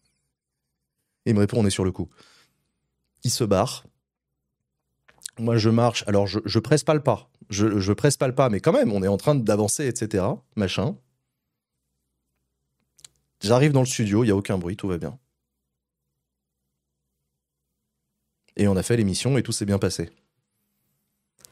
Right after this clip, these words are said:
Et, <laughs> et, euh, et après l'émission, je demande à débriefer <laughs> avec Antoine, je dis, « Mais putain, mais raconte-moi. » Il me dit, « Mec, euh, c'était horrible. » Donc, c'était effectivement une soufflerie qui s'est ouverte, on sait pas pourquoi.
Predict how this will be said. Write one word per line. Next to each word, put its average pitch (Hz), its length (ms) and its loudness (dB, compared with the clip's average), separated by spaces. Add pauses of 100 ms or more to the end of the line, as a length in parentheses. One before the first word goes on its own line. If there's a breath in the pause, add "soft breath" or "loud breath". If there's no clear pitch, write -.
(600)
Et, 104 140 0
<laughs> - 840 -2 (2250)
et, 131 180 2
euh, 107 420 -2 (260)
et 120 120 2
après 131 280 2
l'émission, 151 640 0
je 101 100 -6
demande 123 240 2
à 110 40 0
débriefer 113 480 0
<laughs> 147 40 -12
avec 147 180 4
Antoine, 143 200 2
je 120 60 -2
dis, « 107 120 -2
Mais 104 60 0
putain, 131 180 0
mais 107 80 2
raconte-moi. » 117 500 -2 (420 loud breath)
Il 110 80 2
me 104 40 4
dit, « 104 140 2
Mec, 147 300 2 (420 loud breath)
euh, 98 880 0
c'était 113 260 -4
horrible. » 110 340 2
Donc, 127 100 -2
c'était 104 120 -4
effectivement 117 320 -4
une 120 80 0
soufflerie 123 460 -4
qui 107 120 -10
s'est - 140 -6
ouverte, 92 340 -4
on - 20 -6
sait - 120 -8
pas 85 120 -8
pourquoi. 135 380 -6